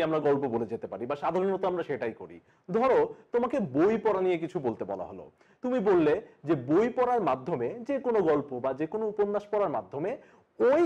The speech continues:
উপন্যাসে বা ওই গল্পে যে চরিত্রগুলো রয়েছে, আমরা সেই চরিত্রগুলোর জীবনকে যাপন করতে পারি। তারপরে তুমি কিছু উদাহরণ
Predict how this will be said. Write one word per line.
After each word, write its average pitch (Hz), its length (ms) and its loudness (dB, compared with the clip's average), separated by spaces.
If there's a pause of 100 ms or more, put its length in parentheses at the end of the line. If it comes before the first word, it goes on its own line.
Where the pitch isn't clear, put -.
(240)
উপন্যাসে 180 560 0
বা 113 140 -2 (220)
ওই 240 160 2 (100)
গল্পে 175 300 2 (160)
যে 170 120 4
চরিত্রগুলো 226 720 -2
রয়েছে, 202 360 2 (420)
আমরা 165 180 -2
সেই 277 240 -4
চরিত্রগুলোর 214 880 0 (200)
জীবনকে 202 500 0 (100)
যাপন 127 220 -2 (120)
করতে 107 280 -8
পারি। 87 180 -12 (260)
তারপরে 254 360 2 (240)
তুমি 202 200 0
কিছু 180 220 -4
উদাহরণ 113 280 -2